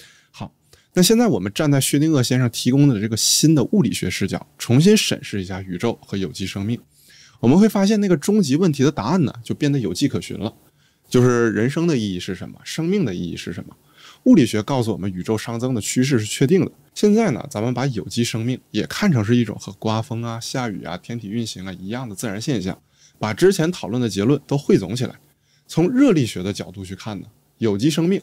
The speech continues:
就是一种会加快宇宙熵增的自然现象。就像前面说的，有机生命呢，持续地追求着自身的熵减，但这个努力的过程呢，却又反而加速了宇宙整体的熵增。这时候我们突然就发现呢，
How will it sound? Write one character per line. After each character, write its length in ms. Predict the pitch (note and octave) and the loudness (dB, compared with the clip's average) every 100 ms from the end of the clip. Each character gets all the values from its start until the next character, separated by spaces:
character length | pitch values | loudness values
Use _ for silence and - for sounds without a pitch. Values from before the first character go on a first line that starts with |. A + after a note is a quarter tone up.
| _ | _
就 180 | - F3 | 4 4
是 140 | B2+ | 4
一 80 | G#2 | 0
种 180 | G2 - | -2 -6
会 100 | G#2+ | -8
加 260 | G2 C3 B2 | -4 -4 -2
快 160 | - C3+ | -2 -2
宇 140 | E2 | -2
宙 140 | G#2+ | -6
熵 240 | F#2 A2+ G#2+ | -8 -10 -12
增 160 | A2 | -12
的 40 | G2+ | -12
自 140 | A2 | -10
然 140 | F#2+ G#2 | -8 -8
现 160 | C3 | -10
象。 120 | G#2 - _ _ _ _ _ - | -10 -14 _ _ _ _ _ 0
就 120 | B3+ | 4
像 100 | B3+ | 4
前 160 | E3+ D3+ | 4 2
面 100 | D3 | 2
说 200 | D3 C#3 | 0 -2
的， 100 | - - _ _ | -4 -14 _ _
有 200 | A2+ G#2+ | 2 4
机 100 | D#3 | 4
生 200 | A3 A3+ | 4 4
命 180 | A#3+ F3 | 4 2
呢， 100 | - - | -4 -6
持 340 | - - A2 | -6 -2 0
续 160 | C#3 A3+ | 2 2
地 120 | A2 | 2
追 240 | - D3 | 4 2
求 180 | D3 F#2+ | 2 -2
着 80 | G#2 | -4
自 180 | - C3 | -2 -4
身 160 | B2+ | -2
的 80 | C3 | -4
熵 220 | - C#3+ | -6 -6
减， 140 | B2 - _ _ | -6 -8 _ _
但 100 | G3+ | 2
这 120 | G#3+ | 4
个 80 | B3 | 4
努 160 | E3+ G2 | 2 2
力 100 | D3+ | 2
的 80 | E3+ | 4
过 160 | G3 | 2
程 160 | - E2+ | 0 -8
呢， 100 | - | -12
却 120 | - | -8
又 60 | C3 | -6
反 180 | - - | -6 -12
而 100 | G#2 | -10
加 180 | G#2+ B2 | -6 -6
速 220 | C#3 C#3+ | -4 -4
了 60 | G2 | -4
宇 120 | F2 | -6
宙 180 | G2 G#2+ | -6 -6
整 200 | - G#2+ | -4 -6
体 120 | C#3+ | -4
的 100 | F#2 | -6
熵 180 | - A#2+ | -4 0
增。 160 | C3 C#3+ _ _ _ _ - | 0 -2 _ _ _ _ 0
这 120 | D4+ | 2
时 80 | C4+ | 4
候 60 | |
我 60 | C4 | 2
们 100 | A2+ | 0
突 160 | - G#3 | 0 0
然 140 | F3+ | 2
就 80 | F#3+ | 0
发 180 | F#3+ F#3+ | 0 0
现 220 | G#3+ | 0
呢， 80 | B2 | -2